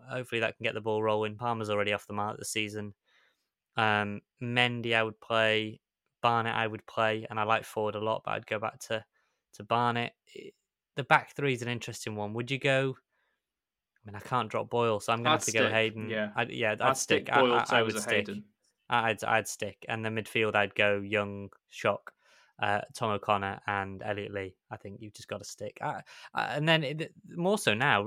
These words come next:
Speaker 1: who's missing out on the bench entirely? 'Cause you've got your, your seven subs, one of which will be Okonkwo, you would imagine, ahead of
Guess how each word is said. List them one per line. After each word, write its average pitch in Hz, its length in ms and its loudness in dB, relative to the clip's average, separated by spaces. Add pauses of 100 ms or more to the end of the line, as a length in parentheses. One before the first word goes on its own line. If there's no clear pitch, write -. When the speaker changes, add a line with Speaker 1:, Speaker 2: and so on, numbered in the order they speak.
Speaker 1:
who's 135 240 -2
missing 135 280 -2
out 131 180 0
on 131 80 -4
the 120 80 -6
bench 131 260 -2
entirely? 139 380 -4
'Cause 107 120 -6
you've 113 120 -6
got 143 160 -2
your, 107 180 0 (460)
your 110 80 -10
seven 104 340 -2
subs, 117 340 -2
one 131 220 0
of 110 80 -4
which - 220 -6
will 110 60 -4
be 104 360 2 (720)
Okonkwo, 127 600 -2
you 117 140 -4
would 110 60 -4
imagine, 113 580 -4
ahead 113 220 -6
of 104 180 -6